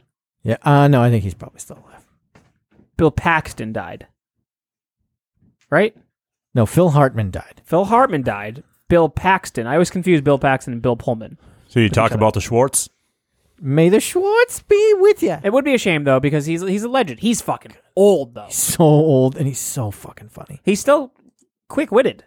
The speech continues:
Speaker 1: Yeah, he's
Speaker 2: He
Speaker 1: hilarious.
Speaker 2: was on, um, he was on Comedians and, uh, Comedians Getting Coffee, uh, Comedians in Cars Getting Coffee, uh, the Seinfeld, uh, show on Netflix.
Speaker 3: Ninety-two.
Speaker 1: Holy shit.
Speaker 2: Um,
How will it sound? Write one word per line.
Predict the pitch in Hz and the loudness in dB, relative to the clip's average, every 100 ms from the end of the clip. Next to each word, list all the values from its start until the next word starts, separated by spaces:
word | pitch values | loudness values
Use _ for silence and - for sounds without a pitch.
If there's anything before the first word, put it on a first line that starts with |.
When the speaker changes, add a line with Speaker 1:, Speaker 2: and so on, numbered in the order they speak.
| _ | _
Speaker 1:
Yeah, | - 117 202 | -2 0 2
he's | 151 | 0
Speaker 2:
He | 220 | 2
Speaker 1:
hilarious. | 226 359 | 2 2
Speaker 2:
was | 196 | 2
on, | 226 220 | 0 0
um, | 214 208 190 180 | 0 0 -2 -4
he | 185 | -6
was | 190 | 0
on | 214 208 196 185 _ - | 2 0 -6 -12 _ -16
Comedians | - 180 185 185 160 | 0 2 2 0 -2
and, | 151 147 - | -4 -6 -2
uh, | 156 143 135 | 2 4 2
Comedians | 160 170 165 | 0 0 2
Getting | 151 151 139 | 0 -2 0
Coffee, | 139 139 139 120 - | 0 2 0 -4 -6
uh, | - 131 123 | -2 0 0
Comedians | - 160 202 196 180 | 0 0 0 -2 -2
in | 160 | -4
Cars | 143 147 135 | 0 2 2
Getting | 131 123 | 0 0
Coffee, | 123 127 - 139 - - - _ _ | 0 0 0 -8 -14 -20 -20 _ _
uh, | 131 117 | 0 0
the | 120 | 0
Seinfeld, | 135 135 147 139 135 | -2 0 2 0 -4
uh, | - 139 139 | -4 0 0
show | 143 151 156 156 | 2 2 0 -2
on | 135 | -6
Netflix. | 120 - 160 - | -4 -4 -6 -2
Speaker 3:
Ninety-two. | 104 143 196 202 190 - 147 185 92 - _ _ _ | 2 4 4 2 0 2 4 4 0 -6 _ _ _
Speaker 1:
Holy | - 156 123 101 92 | -10 -4 -4 -4 -8
shit. | - - - 135 - - | -12 -14 -8 -8 -8 -2
Speaker 2:
Um, | 127 120 113 110 113 127 | 0 2 0 -2 -8 -18